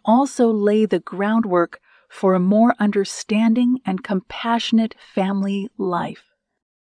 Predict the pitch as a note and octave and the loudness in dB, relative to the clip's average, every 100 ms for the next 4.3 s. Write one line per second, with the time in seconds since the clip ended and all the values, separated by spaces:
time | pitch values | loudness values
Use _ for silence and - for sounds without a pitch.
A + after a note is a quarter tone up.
0 | _ _ _ - G#3+ A#3+ D#4 E4 - C#4+ | _ _ _ 0 2 2 2 -2 -6 -6
1 | A#3 G#3+ G#3+ G3+ F#3 - G3+ - G3 A3 | -2 0 0 0 -2 -2 -4 -4 -2 -2
2 | B3 C4 A3+ A#3 A#3+ A#3 A#3 A3+ - G3 | -2 -4 -4 -4 -4 -2 0 -2 -4 -6
3 | E3 E3 - - G3+ - - B3 A#3 - | -4 -6 -8 -6 -6 -6 -4 0 0 -2
4 | D#3 - | -8 -8